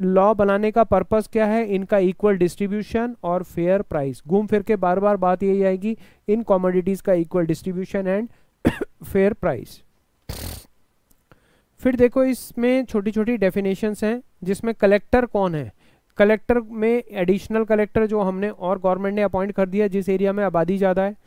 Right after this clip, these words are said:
Such other officer not below the rank of sub-divisional officer as may be authorized to perform function and exercise power of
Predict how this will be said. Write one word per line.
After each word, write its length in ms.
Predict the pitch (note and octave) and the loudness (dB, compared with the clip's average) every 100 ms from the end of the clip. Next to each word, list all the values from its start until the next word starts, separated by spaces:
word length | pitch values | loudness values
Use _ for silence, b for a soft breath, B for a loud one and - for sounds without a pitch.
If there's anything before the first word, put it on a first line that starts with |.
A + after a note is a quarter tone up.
| b b b | b b b
Such 300 | - A#3 A3 | -2 0 2
other 220 | F#3+ G#3+ | 4 4
officer 460 | G#3+ G3+ G#3+ A3+ A3+ | 4 2 -2 -2 -2
not 240 | F#3 G3 | 0 0
below 300 | G#3 G3 G3+ | 2 2 2
the 120 | G3+ G3+ | 2 0
rank 160 | F3+ | 0
of 160 | F#3 G#3 | -2 -2
sub-divisional 680 | G3+ F#3+ F3+ F#3+ F3+ G3+ G3 F#3 | -2 0 0 -2 -2 -2 0 -2
officer 260 | G3 G#3+ | -2 -2
as 260 | G3 F3+ G3 | 0 0 0
may 140 | G3 | -2
be 140 | F#3+ G3 | -2 -2
authorized 460 | F3+ E3+ F#3 G#3 | -4 -2 -2 -2
to 100 | G#3 | -4
perform 420 | G3 F3+ F3+ F#3+ G3 | -4 -4 -4 -6 -6
function 380 | F3+ - G3 | -8 -6 -4
and 120 | F#3+ F3+ | -4 -4
exercise 560 | - F3 - F#3 G3+ | -6 -10 -4 -2 -2
power 320 | - E3+ F3+ | -2 -2 0
of 120 | F#3 | -2